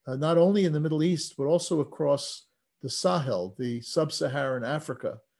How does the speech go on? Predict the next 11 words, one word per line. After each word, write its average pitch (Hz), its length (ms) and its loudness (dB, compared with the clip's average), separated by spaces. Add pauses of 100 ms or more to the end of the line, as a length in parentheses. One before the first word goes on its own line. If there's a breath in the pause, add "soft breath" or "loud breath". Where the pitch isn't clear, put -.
(360)
in 131 420 -6
Chad 156 540 -2
and 123 200 -4
Mali, 147 680 0
in 110 240 -6
Libya, 147 580 2 (520 soft breath)
as 127 180 -2
far, 151 500 2 (100)
uh, 131 140 -6
west 151 540 0
as, 127 420 -4